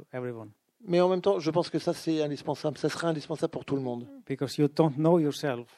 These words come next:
Speaker 1: you don't know your country, until you have, uh, moved away.
Speaker 2: Parce qu'on ne se connaît pas soi-même, on ne connaît pas son pays jusqu'à ce qu'on ait un jour déménagé.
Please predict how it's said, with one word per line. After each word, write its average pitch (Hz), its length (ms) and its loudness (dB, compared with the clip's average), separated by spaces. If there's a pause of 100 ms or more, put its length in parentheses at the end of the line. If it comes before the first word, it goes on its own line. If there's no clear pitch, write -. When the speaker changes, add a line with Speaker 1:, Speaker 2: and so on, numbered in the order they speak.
Speaker 1:
you 143 140 -12
don't 139 180 -6
know 147 220 0
your 143 160 2
country, 123 580 -6 (680)
until 143 380 0
you 131 160 -2
have, 131 220 -6 (320)
uh, - 60 -14 (840)
moved 143 400 -4
away. 135 400 -6 (260)
Speaker 2:
Parce - 100 -20
qu'on 160 140 4
ne 156 80 6
se 156 160 2
connaît 156 240 6
pas 160 120 4
soi-même, 160 460 4
on 147 60 4
ne 139 100 2
connaît 135 240 0
pas 147 140 2
son 143 440 4
pays 147 340 0
jusqu'à 143 300 -4
ce - 80 -10
qu'on 143 280 -4
ait 151 220 -4
un 131 140 -4
jour 147 240 -2
déménagé. 131 600 -4